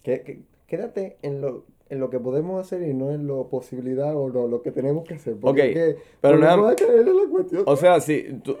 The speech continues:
Speaker 2: uno como individuo, ¿verdad? No, no es tan fácil. Yo te estoy diciendo ideas, por ejemplo, hay, hay ideas que tienen como es algo tan extremo, como que literalmente están diciendo que el lapso de tiempo en que va a ocurrir,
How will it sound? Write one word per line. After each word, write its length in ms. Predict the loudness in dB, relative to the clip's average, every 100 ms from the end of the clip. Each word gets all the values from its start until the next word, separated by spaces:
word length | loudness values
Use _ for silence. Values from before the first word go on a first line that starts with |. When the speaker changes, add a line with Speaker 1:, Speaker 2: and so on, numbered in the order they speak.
| -2
Speaker 2:
uno 360 | 0 2 0
como 200 | -2 -2
individuo, 460 | -2 -2 -2 2 2
¿verdad? 200 | 2 0
No, 120 | -4
no 140 | -4 -6
es 80 |
tan 140 | -4 0
fácil. 160 | 2
Yo 60 | 2
te 40 |
estoy 140 | 0 -4
diciendo 360 | -6 -4 -4 -2
ideas, 460 | 0 0 2 0 0
por 120 | -2
ejemplo, 200 | -2 0
hay, 200 | 0 0
hay 200 | 0 0
ideas 200 | 0 0
que 100 | -2
tienen 180 | -8 -6
como 220 | -4 -4
es 80 | -2
algo 220 | -2 -4
tan 140 | -4 -6
extremo, 480 | -8 -4 -4 -4 -6
como 180 | -6
que 80 | -6
literalmente 380 | -6 -6 -6 -8
están 160 | -8 -8
diciendo 300 | -6 -6 -4
que 80 |
el 120 | -4 -4
lapso 300 | -4 -4 -6
de 80 |
tiempo 280 | -4 -6 -6
en 80 | -6
que 100 | -4
va 80 | -4
a 20 |
ocurrir, 400 | -4 -6 -8 -8